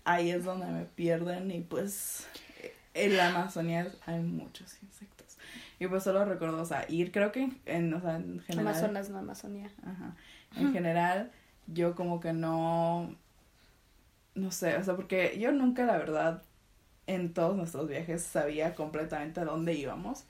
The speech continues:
Speaker 2: Ah,
Speaker 1: Como que
Speaker 2: sí.
Speaker 1: solo
Speaker 2: No, eso es de siempre, o sea, como que nunca sabe a dónde vamos, qué estamos haciendo.
Speaker 1: <laughs> Solo, yo solo sabía que íbamos de viaje, no me quedaba muy claro, o sea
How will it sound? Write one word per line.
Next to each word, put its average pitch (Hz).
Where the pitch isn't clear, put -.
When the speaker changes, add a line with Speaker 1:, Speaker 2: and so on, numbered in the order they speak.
Speaker 2:
Ah, 233
Speaker 1:
Como 233
que -
Speaker 2:
sí. 208
Speaker 1:
solo 220
Speaker 2:
No, 294
eso 330
es 240
de 202
siempre, 190
o 196
sea, 196
como 302
que 190
nunca 208
sabe 214
a 202
dónde 196
vamos, 196
qué 254
estamos 208
haciendo. 202
Speaker 1:
<laughs> -
Solo, 220
yo 196
solo 196
sabía 170
que 170
íbamos 175
de 165
viaje, 165
no 165
me 165
quedaba 165
muy 160
claro, 165
o 170
sea 139